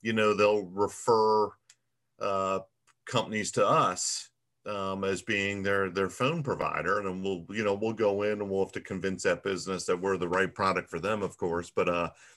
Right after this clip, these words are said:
they make that introduction happen. And we've got some of those individuals all over the country.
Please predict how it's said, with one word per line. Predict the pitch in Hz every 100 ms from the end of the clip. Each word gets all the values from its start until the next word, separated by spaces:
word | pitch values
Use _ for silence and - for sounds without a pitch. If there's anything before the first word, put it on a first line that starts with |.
| _
they | 104
make | 104 104 101
that | 104 95
introduction | 98 - 87 92 95 - - 85
happen. | 82 92 98 90 82 82 78 _ - - - _ -
And | 101 95 95
we've | 117
got | 117 110 -
some | 117
of | 101
those | 98 98 95
individuals | 98 92 90 92 95 90 90
all | 90 92
over | 92 87
the | 87
country. | - 90 87 95 85